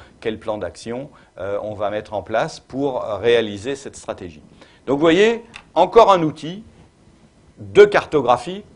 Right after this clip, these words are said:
hein, euh, d'un, d'un système, euh, du, du système D, du système de décision.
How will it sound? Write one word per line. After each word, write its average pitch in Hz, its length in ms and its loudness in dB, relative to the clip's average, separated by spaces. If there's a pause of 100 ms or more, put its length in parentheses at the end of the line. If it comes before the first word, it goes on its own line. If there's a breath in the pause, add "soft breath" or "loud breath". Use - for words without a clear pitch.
(440 soft breath)
hein, 143 360 0
euh, 104 920 6
d'un, 147 440 6
d'un 143 220 2
système, 147 640 0
euh, 98 460 -2
du, 110 200 -10
du 117 200 -10
système 131 680 -4
D, 131 400 -2
du 104 160 -12
système 139 480 -4 (120)
de 110 180 -4
décision. 101 520 -8